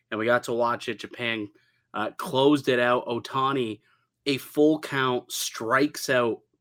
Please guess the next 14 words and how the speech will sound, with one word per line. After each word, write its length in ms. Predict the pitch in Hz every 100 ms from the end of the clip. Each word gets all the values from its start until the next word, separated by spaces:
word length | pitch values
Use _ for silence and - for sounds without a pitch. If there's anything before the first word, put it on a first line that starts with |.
| -
Mike 340 | 107 120 -
Trout, 580 | - - 113 98 92 - - _ _ _ 113
and, 560 | 110 107 107 104 98
uh, 280 | 110 107 104
Japan 420 | 98 101 - 113 104
celebrates 600 | - 110 107 101 104 98
and 100 | 104
they 80 | 101
win. 400 | 113 113 101 90 _ _ _ _ -
We 180 | 135
actually 340 | 151 147 - 123
caught 240 | 131 113
my 120 | 113
reaction 580 | 107 107 107 95 - 101